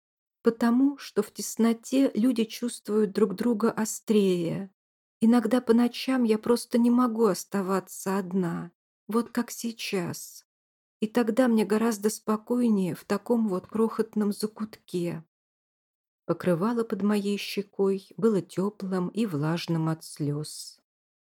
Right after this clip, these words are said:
И посуду, и раскладной столик он уже куда-то убрал. В каморке снова царил порядок. Лишь слабый аромат моего тортика еще витал в воздухе, напоминая о прошедшей вечеринке.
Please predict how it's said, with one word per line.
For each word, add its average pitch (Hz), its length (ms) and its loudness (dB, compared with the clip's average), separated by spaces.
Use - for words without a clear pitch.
И 190 100 -4
посуду, 208 680 -2
и - 140 -2
раскладной 165 680 0
столик 202 720 -2
он 233 180 2
уже 196 220 -2
куда-то 175 500 -4
убрал. 160 560 -2
В - 120 -18
каморке 185 560 -2
снова 175 440 -2
царил 165 420 -2
порядок. 151 920 -4
Лишь 220 420 -2
слабый 202 500 -2
аромат 202 400 0
моего 208 320 2
тортика 170 640 -2
еще 143 320 -4
витал 156 460 -2
в 147 120 -8
воздухе, 151 760 -6
напоминая 165 720 2
о - 120 -4
прошедшей 160 760 -4
вечеринке. 156 1040 -4